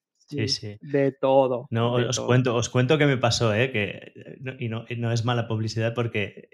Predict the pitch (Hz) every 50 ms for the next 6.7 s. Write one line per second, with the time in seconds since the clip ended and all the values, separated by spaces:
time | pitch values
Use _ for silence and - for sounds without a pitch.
0 | - _ - 123 107 - - - - - - - - - 113 120 117 117 113 110
1 | 107 107 107 101 101 104 107 110 131 165 - - - - - - - _ _ _
2 | - 117 110 107 - 113 107 104 98 95 - - _ _ _ _ _ - 117 107
3 | 101 104 107 107 101 - - 147 147 139 120 117 110 135 135 135 151 165 - 123
4 | 113 - - 104 101 95 95 98 - - - _ - 131 _ - 107 98 92 -
5 | 117 110 107 - 117 104 110 104 101 95 90 90 - - 98 - - 101 101 98
6 | 104 107 107 107 - 104 101 101 98 92 92 90 90 -